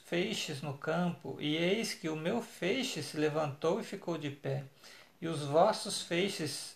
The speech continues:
o rodeavam, e se inclinavam perante o meu." Então lhes disseram seus irmãos: "Reinarás com efeito sobre nós? E sobre nós dominarás realmente?"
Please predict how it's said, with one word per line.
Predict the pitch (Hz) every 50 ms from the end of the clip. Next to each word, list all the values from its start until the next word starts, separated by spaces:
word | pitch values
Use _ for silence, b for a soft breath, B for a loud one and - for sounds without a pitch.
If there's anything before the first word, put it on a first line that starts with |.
| - -
o | 214 165
rodeavam, | 143 143 165 160 151 156 147 147 143 139 143 139 143 143 - - - _ _ B B B B B B B B
e | - 165
se | - - 180
inclinavam | 190 180 - 180 170 160 160 160 170 202 226 214 202 208 202
perante | - - 160 147 139 147 160 180 175 - 220
o | 208
meu." | 185 165 151 139 135 131 131 - - _ _ B B B B B B B B B -
Então | 151 156 147 131 - - 165 165 165 170 175 175 165
lhes | 156 147 139 135
disseram | - - 139 - - - 165 156 156 165 160 160
seus | 139 - - 160 151 139
irmãos: | 151 147 139 139 135 131 135 131 - - - - -
"Reinarás | 196 170 - 165 175 180 180 180 170 160 160 151 151 151 156 165 185 214 214 196 -
com | - - 156 151 147
efeito | 139 135 - - - 170 175 202 196 - 156
sobre | 139 - - 151 139 135 139 139
nós? | 139 151 170 208 247 233 - - - - _ _ _ B B B B B B B B B B B B B B -
E |
sobre | - - - 208 202 202 196
nós | 170 165 175 202 226 226 226
dominarás | 165 165 160 165 170 165 160 156 151 147 147 165 185 196 185 180 - -
realmente?" | - 175 185 175 147 139 143 151 185 240 277 254 - - - - -